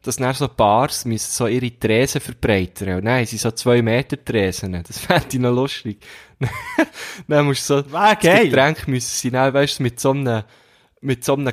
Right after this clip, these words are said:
Speaker 1: Grossi, wo, wo es bei den Billardtischen gibt, müssen sie so das Getränk über den ganzen Tresen schieben und die Hälfte leert aus. Ja, es wär, ich glaub, es wär noch lustig, aber auch ein bisschen scheisse.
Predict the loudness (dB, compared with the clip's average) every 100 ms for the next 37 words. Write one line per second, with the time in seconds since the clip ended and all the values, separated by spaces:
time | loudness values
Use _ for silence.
0 | -2 2 2 2 -2 -2 0 0 0 0
1 | -2 -4 -6 -2 0 2 4 4 2 -2
2 | -2 -4 -2 -4 -2 -2 -2 -8 -12 -10
3 | -6 -6 0 0 0 -6 -2 2 2 2
4 | -2 -2 0 -2 0 0 -2 -10 -2 0
5 | 0 -2 -4 0 0 0 -2 0 0 0
6 | -2 -2 -2 -2 -4 -2 -2 -4 -2 0
7 | 2 2 2 0 0 0 0 0 -2 -2
8 | 0 0 0 -2 -4 -8 -6 -4 -2 -4
9 | -4 -10 -10 -12 -14